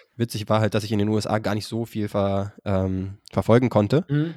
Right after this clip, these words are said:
Speaker 1: Aber zum Beispiel einen Abend war ich dann in Miami in einer Billardbar und dachte dann, ah, okay, die spielen dann alte Spiele ein oder sowas, weil normalerweise ja nie abends irgendwas
Speaker 2: <laughs>
Speaker 1: läuft. Aber dann war das halt ein Live-Spiel gegen
Speaker 2: Nice.
Speaker 1: die Denver Nuggets, war's, glaub ich, gewesen, wo es auch wirklich in der Klatsch ziemlich abging.
Speaker 2: Mhm.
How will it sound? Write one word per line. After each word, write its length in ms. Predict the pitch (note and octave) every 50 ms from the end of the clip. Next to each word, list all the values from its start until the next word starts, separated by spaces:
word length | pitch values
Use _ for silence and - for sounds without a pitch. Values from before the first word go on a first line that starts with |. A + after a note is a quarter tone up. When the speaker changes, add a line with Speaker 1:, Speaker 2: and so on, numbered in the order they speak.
| - _
Speaker 1:
Aber 260 | - G2+ G#2+ G#2 G2+
zum 100 | - A2
Beispiel 200 | G#2+ G2+ - G#2
einen 160 | F#2 G#2 G#2
Abend 200 | G#2 G#2 G#2+ G2+
war 100 | A2 G#2
ich 40 | G2+
dann 120 | - G#2+ G2+
in 80 | G2+
Miami 320 | G2+ G2+ G2+ G#2 G#2 G#2 G2
in 280 | - - F#2 G2 G2
einer 360 | F#2+ F#2+ F#2+ F#2+ G2+ G2+ - _
Billardbar 640 | - G#2 A2 B2 B2+ B2 - C#3 C#3 D3+ E3 - _ _
und 100 | - G2+
dachte 160 | G#2+ G#2 A2+
dann, 80 | G#2+ F#2
ah, 200 | - C#3 D#3 B2
okay, 180 | G#2 - C3+
die 80 | A#2 -
spielen 180 | - - B2
dann 200 | A2 A2 A2+ A2 -
alte 240 | - A#2 A#2 - A2
Spiele 260 | - - C3 C3+ A#2+
ein 160 | A2 G#2+ G#2
oder 140 | G#2 G#2 G2+
sowas, 260 | G2+ G#2+ G#2+ C3 B2 - G#2
weil 120 | G2+ G2+
normalerweise 460 | G#2+ A2 G#2 G#2+ G#2 G#2 G#2 G2+ G#2
ja 80 | G2+ G#2
nie 200 | G#2+ A2+ A#2 A2
abends 260 | A2 A#2 A#2 A2 A2
irgendwas 300 | B2 B2 G#2+ A2 A2 -
Speaker 2:
<laughs> 80 | B3 -
Speaker 1:
läuft. 260 | A#2 C3 G3+ - - - - - - - - _
Aber 220 | _ B2 A#2 A#2 A2+
dann 120 | A2+ A2
war 100 | A2 A2+
das 120 | A2+ G#2+ -
halt 160 | A2 G#2+ A2+
ein 80 | A2
Live-Spiel 400 | G#2 G#2 A2+ A2+ - - - A2+
gegen 100 | C#3+ C#3+
Speaker 2:
Nice. 120 | C#3 A#2 G2
Speaker 1:
die 80 | G2+
Denver 220 | F2+ G2 G2+ G2+ G2
Nuggets, 320 | F#2 G2 G2+ G2 F2+ -
war's, 220 | - F#2 F2+ - -
glaub 140 | F#2+ F#2
ich, 100 | F#2 -
gewesen, 360 | - F#2 F2+ F2+ F#2+ A2+ A2+ -
wo 180 | - G2+ G2 G2
es 120 | F2+ -
auch 180 | D#2+ G2 F#2+ - G2+
wirklich 220 | G2 F#2+ F#2+ F#2+ -
in 40 |
der 80 | F#2+ F#2+
Klatsch 240 | - G#2 G2 - -
ziemlich 240 | - G#2 G2+ - -
abging. 340 | A2 - - G2 G#2+ B2+ B2 -
Speaker 2:
Mhm. 240 | C#3 C#3+ D3 D3+